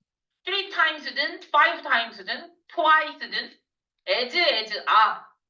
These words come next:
비교급, 앞, longer than, 앞. 괜찮? 네, 어렵진 않죠. 그다음에 요거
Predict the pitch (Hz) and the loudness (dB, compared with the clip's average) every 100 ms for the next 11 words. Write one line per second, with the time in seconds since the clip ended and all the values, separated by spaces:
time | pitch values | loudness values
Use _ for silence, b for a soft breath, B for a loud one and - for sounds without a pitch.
0 | _ _ _ _ - 254 254 339 339 - | _ _ _ _ -12 -10 -2 -2 -2 -10
1 | 330 - _ _ - 175 220 214 - _ | -12 -12 _ _ -4 2 2 2 -8 _
2 | _ _ _ _ _ - 226 254 330 311 | _ _ _ _ _ -10 -6 -6 2 4
3 | 262 220 202 185 - _ - 175 202 - | 4 2 0 0 -4 _ -4 -2 -2 -4
4 | - _ _ _ _ _ _ _ 165 208 | -18 _ _ _ _ _ _ _ _ -10
5 | 214 262 302 - _ _ _ - 151 - | -8 -4 -6 -6 _ _ _ -20 -20 -10
6 | 175 202 269 240 156 170 175 165 240 349 | -8 -8 -8 -8 -10 -8 -6 -2 -2 -4
7 | - b b b b _ 240 240 247 180 | -8 b b b b _ 0 0 0 -2
8 | 180 - - _ _ _ _ - 311 349 | -2 -6 -8 _ _ _ _ -6 0 2
9 | 359 226 - - | 4 2 0 -8